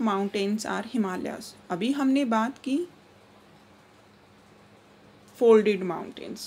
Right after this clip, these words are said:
Okay, in which part Himalaya Dehradun is located? Why is it famous? अब भी तो recently बताया मैंने,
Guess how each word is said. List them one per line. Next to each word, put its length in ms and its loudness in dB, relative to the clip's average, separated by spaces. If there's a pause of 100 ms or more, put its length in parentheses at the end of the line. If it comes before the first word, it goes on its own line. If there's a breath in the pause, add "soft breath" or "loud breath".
(200)
Okay, 440 -10
in 180 2
which 260 0
part 400 0
Himalaya 460 0
Dehradun 640 -2
is 200 -4
located? 580 -4
Why 260 0
is 160 -6
it 420 -12
famous? 360 -6 (120)
अब 80 -2
भी 160 -4
तो 160 -4
recently 420 -2
बताया 340 -4
मैंने, 300 -4